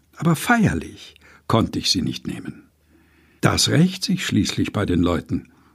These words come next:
Ein jeder möchte was Rechtes bedeuten und steht mal was in Sicht oder Frage, so sagt ein Reskript am nächsten Tage,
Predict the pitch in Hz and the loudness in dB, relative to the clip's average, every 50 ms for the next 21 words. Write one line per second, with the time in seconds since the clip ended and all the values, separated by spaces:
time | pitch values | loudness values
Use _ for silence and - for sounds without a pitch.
0 | _ _ _ - - 220 190 160 170 170 185 214 226 170 170 156 127 113 151 190 | _ _ _ -4 0 4 6 6 6 4 2 0 2 2 4 6 8 8 8 6
1 | 190 190 - - 151 123 117 - - - - - - 117 - - - - - 107 | 4 2 -2 -4 -2 -2 0 -2 -2 -6 -6 -4 -4 -4 -4 -6 -12 -12 -8 -6
2 | - - - - - - - - 90 95 107 123 123 - - 95 87 82 78 - | -6 -6 -6 -8 -16 -16 -10 -6 -4 0 0 0 -2 -2 -4 -4 -4 -4 -6 -8
3 | - - _ - - - - - - - - - 123 127 139 139 - - 117 120 | -12 -18 _ -20 -20 -20 -20 -16 -8 -4 0 4 6 8 6 6 4 4 2 4
4 | 110 110 101 95 117 123 - - 107 110 90 - - 123 170 147 - - - - | 4 4 4 4 2 2 2 0 0 0 0 2 4 4 4 4 2 -2 -10 -14
5 | - - - _ _ - - - - - - - - 101 95 92 98 120 135 - | -16 -20 -20 _ _ -8 -6 -6 -4 -6 -6 -8 -10 -6 -4 -4 -2 -2 -2 -2
6 | 117 113 - _ _ _ _ _ _ _ - - 196 180 - 123 120 123 123 - | -2 -4 -4 _ _ _ _ _ _ _ -4 0 0 2 4 4 4 4 2 0
7 | - 139 123 123 - 107 98 - - - - - 123 170 185 185 - - - - | 2 4 4 4 4 2 0 0 0 -4 -4 -2 -2 -2 -2 -4 -8 -6 -2 4
8 | 110 101 104 104 104 101 101 - - - - - 156 147 143 - 135 156 156 160 | 6 6 8 8 8 6 4 2 -2 -6 -4 0 0 0 0 0 -4 -4 -4 -4
9 | 160 175 175 175 | -2 -2 -2 -2